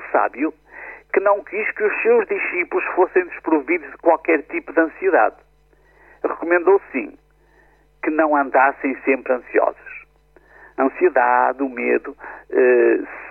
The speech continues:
fazem parte da vida. Mas o mestre de Nazaré dizia para que não,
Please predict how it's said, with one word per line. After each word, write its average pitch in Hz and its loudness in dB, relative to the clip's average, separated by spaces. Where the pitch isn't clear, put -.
fazem 202 0
parte 196 -2
da 170 2
vida. - -8
Mas 147 -4
o 180 -6
mestre 190 0
de 139 -14
Nazaré 131 2
dizia 147 -2
para 147 2
que - -8
não, 226 0